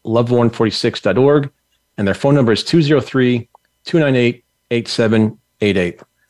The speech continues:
I'm Chris Meek. Thank you for audience for joining us today. For more details about upcoming shows and guests,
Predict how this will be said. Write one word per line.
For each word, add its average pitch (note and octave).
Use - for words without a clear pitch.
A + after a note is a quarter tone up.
I'm B2
Chris -
Meek. D#3
Thank C3
you B2
for A#2
audience A#2+
for A#2+
joining C3
us C3+
today. C#3+
For -
more C3+
details C#3+
about B2
upcoming A#2+
shows A#2+
and G#2+
guests, D#3